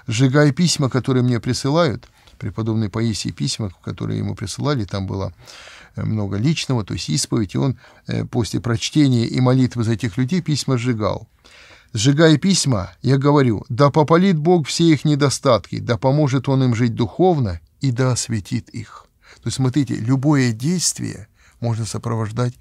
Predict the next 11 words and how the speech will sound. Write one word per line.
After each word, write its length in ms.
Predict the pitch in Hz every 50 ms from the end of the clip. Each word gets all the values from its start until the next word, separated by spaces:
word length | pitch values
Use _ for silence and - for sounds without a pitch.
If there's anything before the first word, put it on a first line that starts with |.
| _ _ - _
молитвой 420 | - 104 110 117 110 - - 110 92
за 140 | 101 101
ближних. 460 | 98 101 - - 92 - - - _ _ _ _ _ _ - - - - - - - - - -
И 80 | 160 165
еще 360 | 170 175 139 - - 214 220
у 20 |
меня 180 | 202 190 185 185
есть 240 | 185 185 156 - -
привычка 500 | 170 180 190 180 170 135 - - 147 135
просить 440 | - 147 143 127 - - 196 160
святых 580 | - - 143 147 135 - - 202 208 - -